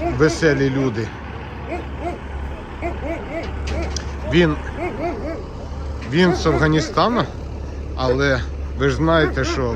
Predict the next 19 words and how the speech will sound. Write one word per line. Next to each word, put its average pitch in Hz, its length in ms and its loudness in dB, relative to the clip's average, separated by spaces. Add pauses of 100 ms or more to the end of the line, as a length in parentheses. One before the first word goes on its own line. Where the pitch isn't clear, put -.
кацапи 135 520 0 (320)
своїх 165 540 2
не 170 100 2
бросаєм, 143 760 2
блядь. 110 340 -4 (920)
Вивезли 139 560 2
їх 131 380 -2 (680)
оттуда 117 420 -4 (1040)
і 330 120 0
поселили 156 580 2
їх 143 220 0
в 131 40 -2
Узбекистані. 135 840 0 (1600)
І 262 140 0 (240)
вони 147 240 2
з 131 120 0
Узбекистана 139 800 0
вже 127 180 4
перебралися 139 880 2